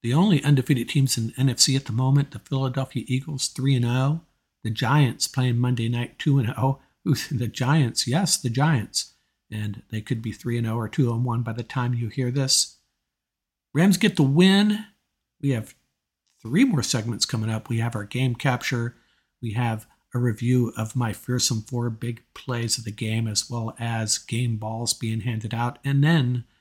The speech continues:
lastly, our loop around the league.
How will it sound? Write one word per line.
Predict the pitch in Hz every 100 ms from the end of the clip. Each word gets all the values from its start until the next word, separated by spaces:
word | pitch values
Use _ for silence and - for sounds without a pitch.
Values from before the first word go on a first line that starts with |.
| _ _ _ _ _ _
lastly, | 123 165 165 - 113 107 104 - _ _ _ -
our | 127 113
loop | 113 127 139 - -
around | 135 123 120 113 113 - _ _
the | 110
league. | 107 101 92